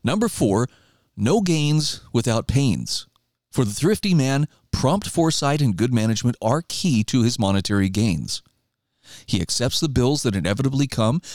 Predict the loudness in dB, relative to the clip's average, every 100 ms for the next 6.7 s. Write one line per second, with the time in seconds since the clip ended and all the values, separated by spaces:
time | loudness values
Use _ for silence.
0 | -10 -2 -2 0 -2 0 0 0 0 -2
1 | 0 -2 0 -2 -2 -2 -2 -2 -6 -10
2 | -12 _ _ _ _ _ -20 -4 0 2
3 | 2 2 2 2 2 2 2 2 2 0
4 | 0 -2 -2 -2 -2 0 0 2 0 2
5 | 0 -2 0 2 2 0 0 0 0 -2
6 | -2 -2 -2 -2 -4 -8